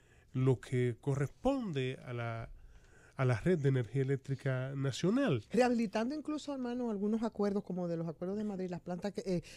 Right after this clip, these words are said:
Speaker 2: las generadoras que en ese momento vinieron, como la de San Felipe, que te vende la, la, eh, la energía así, a, creo que a dieciséis, diecisiete, dieciocho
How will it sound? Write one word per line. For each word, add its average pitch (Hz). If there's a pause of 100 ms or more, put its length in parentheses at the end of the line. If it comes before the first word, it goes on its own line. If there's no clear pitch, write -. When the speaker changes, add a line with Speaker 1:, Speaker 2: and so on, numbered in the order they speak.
(160)
Speaker 2:
las 170
generadoras 165
que 190
en 190
ese 190
momento 170
vinieron, 165
como 151
la 147
de 143
San 151
Felipe, 151
que 160
te 143
vende 143
la, 147 (440)
la, 156
eh, 156
la 156
energía 160
así, -
a, 135
creo 185
que -
a 208
dieciséis, 160
diecisiete, 180
dieciocho 160